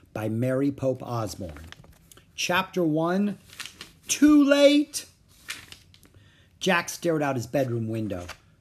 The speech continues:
The rain kept falling and falling. "The T V said it would stop by noon," said Annie, his seven-year-old sister. "It's already past noon,"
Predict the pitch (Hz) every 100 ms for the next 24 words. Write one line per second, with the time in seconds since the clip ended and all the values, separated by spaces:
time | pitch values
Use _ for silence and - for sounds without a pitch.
0 | - 139 143 147 131 139 123 - 139 139
1 | 147 151 147 - _ _ _ _ _ 117
2 | 107 - 117 101 92 87 80 - _ _
3 | - _ 127 - 226 240 214 240 185 180
4 | 147 143 127 - 202 202 170 147 139 175
5 | 196 131 95 82 _ - - 127 - 113
6 | 104 110 120 123 113 - 139 120 117 113
7 | 104 98 - 110 - 135 139 - _ -
8 | - - 226 240 220 226 233 - 170 156
9 | - 143 135 113 95 82